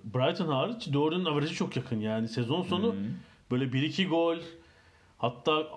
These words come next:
Speaker 1: fazla gol atan falan da atmak da şeyi belirleyebilir yani. Sonucu belirleyebilir. Öyle
Speaker 2: Hayır,
Speaker 1: bir
Speaker 2: şimdi Brighton aslında sadece dört puan önde şeyden, e, küme düşme hattından
Speaker 1: Hı hı.
Speaker 2: ama o kadar az puan kazanılıyor ki alt tarafta. O dört puan bayağı <laughs>
Speaker 1: Yani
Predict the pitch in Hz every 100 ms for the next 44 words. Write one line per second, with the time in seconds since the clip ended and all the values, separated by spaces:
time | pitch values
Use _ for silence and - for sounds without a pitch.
0 | - - 131 143 156 156 165 175 151 160
1 | 175 180 165 147 - 131 147 175 - 147
2 | 156 139 143 147 151 151 175 151 104 95
3 | 92 - - - - _ _ - 123 117
4 | 120 123 127 127 127 127 127 - - -
5 | - 113 113 117 117 135 135 117 131 143
6 | 143 135 135 143 147 147 147 143 139 147
7 | 131 151 - 160 123 110 101 113 247 -
8 | - - - 104 90 107 233 - - -
9 | - - - 110 101 - 104 101 - 165
10 | 226 151 123 - - - - 139 190 170
11 | - 160 156 156 139 143 160 226 285 165
12 | 135 135 131 123 117 131 131 143 160 -
13 | 170 175 151 156 151 170 180 - - -
14 | - _ _ _ - 98